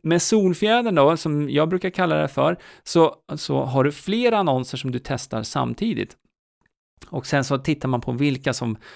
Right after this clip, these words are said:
fungerar bäst och de sparar man, och de som inte fungerar bra, de stänger man av och sen så byter man ut dem mot, eh, andra versioner egentligen. Så man gör, gör nya varianter som man då, eh, får att tävla mot de som redan presterade bäst.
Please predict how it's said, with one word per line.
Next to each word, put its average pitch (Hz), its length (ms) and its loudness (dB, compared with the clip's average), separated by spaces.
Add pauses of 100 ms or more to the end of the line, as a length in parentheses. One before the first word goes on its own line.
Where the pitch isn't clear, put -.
(160)
fungerar 107 560 -6
bäst - 460 0 (380)
och 156 260 2 (240)
de 135 200 0
sparar 160 380 4
man, 269 220 0
och 180 120 -4
de 165 140 0
som 180 140 -4
inte 170 200 -2
fungerar 196 320 -2
bra, 208 180 0
de 185 420 -2
stänger 190 380 -2
man 185 120 4
av 277 240 -2
och 165 280 -8
sen 156 200 -2
så 143 300 2
byter 147 320 -2
man 143 160 0
ut 127 140 -4
dem 120 120 -4
mot, 123 320 -8
eh, - 260 -8 (220)
andra 151 380 0
versioner 131 580 0
egentligen. 131 300 -6
Så 135 100 -10
man 135 220 -4 (200)
gör, 131 280 0 (420)
gör 113 180 -4
nya 180 420 4
varianter 143 540 2
som 131 160 -2
man 131 120 2
då, 120 180 2
eh, 127 60 -4 (440)
får 131 280 -2
att - 160 -8
tävla 139 460 2
mot 143 240 0
de 113 180 0
som 131 160 -4
redan 117 240 2
presterade 208 600 -2
bäst. - 340 -14